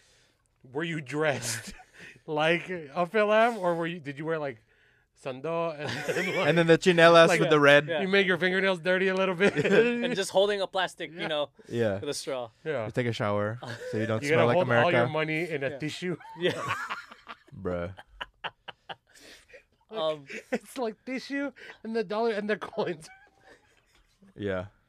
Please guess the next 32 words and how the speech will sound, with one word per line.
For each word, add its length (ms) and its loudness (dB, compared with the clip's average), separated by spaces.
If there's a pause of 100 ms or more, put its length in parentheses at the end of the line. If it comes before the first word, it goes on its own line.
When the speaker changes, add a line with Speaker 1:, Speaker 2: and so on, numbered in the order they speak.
(240)
Speaker 3:
Like, 160 -12
"Dude, 160 -12
this 180 -16
really, 220 -14 (480)
this 80 -16
dude 160 -8
is 100 -8
really 180 -6
from 220 -10
here." 160 -12
Speaker 1:
Yeah. 300 -2
<laughs> 40 -8 (1400)
Speaker 3:
Um, 440 -12 (840)
I 100 0
think 300 -12
it 40 -12
was 140 -8
successful 600 -12 (500)
Speaker 1:
Yeah. 80 -16
Speaker 3:
because 540 -10 (460)
the 100 -6
price 340 -6
that 120 -10
they 120 -8
gave 240 -12
us 160 -12
was 140 -20
not 180 -18
the 60 -18
price 340 -10
that 200 -12
they 160 -8